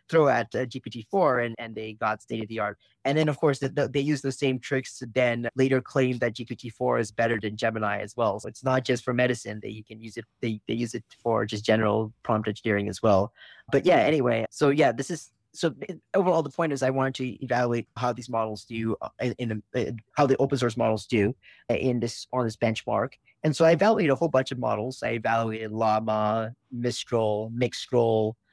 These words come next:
I evaluated the Yi series of models. I evaluated Qwen.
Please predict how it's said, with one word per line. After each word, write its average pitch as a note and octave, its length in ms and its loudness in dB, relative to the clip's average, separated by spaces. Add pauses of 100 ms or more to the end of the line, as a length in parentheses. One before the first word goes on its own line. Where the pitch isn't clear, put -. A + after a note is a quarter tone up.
(260)
I A2+ 220 2
evaluated A2 800 0 (160)
the A2+ 140 0
Yi B2 280 -4
series B2+ 380 -2
of A#2 80 -4
models. A2 500 0
I A2 120 -2
evaluated A2 720 -2 (120)
Qwen. A2+ 580 0